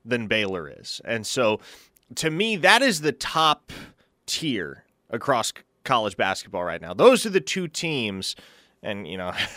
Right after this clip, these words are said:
<laughs> those are two teams that obviously met in the national championship game last year, so it's no surprise that they're right back here. But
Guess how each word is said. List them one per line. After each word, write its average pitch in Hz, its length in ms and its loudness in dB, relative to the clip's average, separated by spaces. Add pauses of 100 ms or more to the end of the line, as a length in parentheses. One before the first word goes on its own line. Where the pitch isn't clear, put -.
(320)
<laughs> 175 580 -14
those 139 180 4
are 123 60 -2
two 147 140 4
teams 135 240 2
that 131 120 2
obviously 135 320 4
met 143 200 2
in 123 60 -4
the 127 40 -4
national 131 300 4
championship 123 560 4
game 101 200 0
last 95 280 -2
year, 113 80 -2
so 123 100 -2
it's 104 100 -2
no 135 120 2
surprise 120 380 4
that 110 100 -2
they're 123 100 0
right 110 160 2
back 139 240 4
here. 101 140 0
But 113 220 2